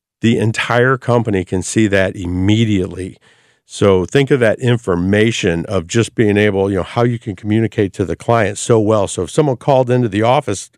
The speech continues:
a day or two or a week later and said, "Hey, you know, I kinda spoke with Rich and I thought something," they can look in the notes and go, "Yeah, no, I see his notes right here. You kinda talked about this. He said he'd get back with you in a week." This, that. So everyone has this information.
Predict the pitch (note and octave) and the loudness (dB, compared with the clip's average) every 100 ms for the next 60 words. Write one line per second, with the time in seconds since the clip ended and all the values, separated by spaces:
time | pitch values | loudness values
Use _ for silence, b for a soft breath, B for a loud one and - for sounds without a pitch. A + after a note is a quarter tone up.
0 | - F#2+ D#2+ G#2 F#2+ - - G2+ C3 F2 | -12 -10 -4 -4 -4 -6 -2 0 2 0
1 | F#2 G#2+ A2 F#2+ A2+ D3 G2 - B2+ G3+ | -2 -2 -2 0 2 2 0 -2 -2 0
2 | C3+ b b b b b b - A2 G2+ | -2 b b b b b b 0 2 2
3 | - D3 F3 - D3 C3 E2+ - D#3+ E3+ | 2 0 0 0 0 0 -6 0 0 0
4 | F2+ F2+ E2+ C#3 D#3 D3+ C#3+ C3+ D#3 C#3+ | -4 -4 -2 0 0 0 -4 -2 -2 -4
5 | b b b b b b _ G2+ F#2 D#3+ | b b b b b b _ -8 2 2
6 | E3+ C3+ B2+ - B2+ A2+ A#2 C#3 B2+ A#2+ | 4 4 2 2 2 4 4 2 0 0
7 | B2+ F#3 C4+ A3 G3 F#3 G#3 E3 - E3+ | 0 2 0 2 2 2 2 0 0 0
8 | D3 D3+ D3+ C3+ A2 A#2 F3 F3 E3+ C3 | 2 2 2 0 0 2 2 2 0 -2
9 | A#2 - C#3 B2+ C3 B2 - G2+ F#2+ - | -6 -2 0 0 0 -2 0 -2 -2 0
10 | E3 D#3+ - A2 - B2+ A2 G#2+ F#2+ A#2 | 2 2 -2 -8 -4 -2 -2 -4 -2 -2
11 | A2+ A2+ - G#2 F#2+ A2+ F3+ F3+ - - | -2 -6 -4 -4 -2 0 0 0 -4 -6
12 | A#2+ C3 B2+ A#2+ B2 B2 - C#3 D#3 D#3 | -6 -4 -8 -8 -6 -4 0 2 2 2
13 | C3 A#2 A#2+ B2 A2 - A2+ G#2+ - A2 | 2 0 0 0 -2 -4 -4 -4 -4 -4
14 | G#2 G2+ G#2+ - F#2 | -2 0 0 -2 -8